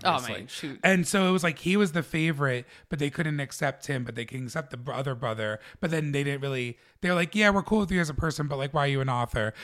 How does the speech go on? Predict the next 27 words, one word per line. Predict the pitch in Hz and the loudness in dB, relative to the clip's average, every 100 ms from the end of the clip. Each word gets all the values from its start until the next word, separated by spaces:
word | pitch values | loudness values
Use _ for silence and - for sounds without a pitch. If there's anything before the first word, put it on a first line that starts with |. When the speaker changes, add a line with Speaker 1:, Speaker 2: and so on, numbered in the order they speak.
| - | -8
Speaker 1:
So | - 175 | -2 0
it | |
was | 170 | 0
like, | 160 147 - _ _ | 0 -2 -6 _ _
the, | 135 - _ _ _ - | -12 -12 _ _ _ -4
you | 165 | -2
know, | 139 | 0
Jeffrey | 135 165 160 | 0 0 0
Wright's | 147 143 143 | 2 0 -2
character | 143 135 123 127 | -2 -2 -2 -4
is | 120 | -4
like, | 117 | -4
"I, | 123 131 - | -4 -6 -2
I'm | 120 147 139 - | -4 -4 -10 -4
doing | 135 127 120 | -2 -2 -2
probably | 131 123 | -4 -4
the | 113 | -4
most | 110 107 131 - | -4 -6 -6 -8
for | 190 | -8
this | 185 175 - | -6 -6 -2
Speaker 2:
Yep. | 190 | 0
Speaker 1:
family, | 190 202 196 | 0 -2 -4
and | 135 | -4
I | 123 | -4
get | 123 110 | -4 -6
nothing." | 104 101 - - - | -8 -10 -12 -18 -14
Speaker 2:
Yep. | 127 160 - | -6 -4 -4